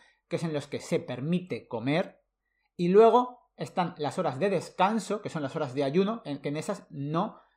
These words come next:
se come. El protocolo más habitual suele ser el dieciséis ocho,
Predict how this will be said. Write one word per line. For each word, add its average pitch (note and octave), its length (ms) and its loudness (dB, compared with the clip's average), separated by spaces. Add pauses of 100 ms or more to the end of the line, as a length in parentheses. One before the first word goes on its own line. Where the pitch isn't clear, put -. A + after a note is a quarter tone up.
(200)
se - 180 -6
come. A#2 400 -10 (800)
El F3 300 0
protocolo F#3+ 460 4
más C#4 180 2
habitual A#3+ 640 6
suele G#3+ 380 4
ser A3+ 480 4
el G3+ 400 2
dieciséis D#3+ 580 -2
ocho, C3+ 420 -4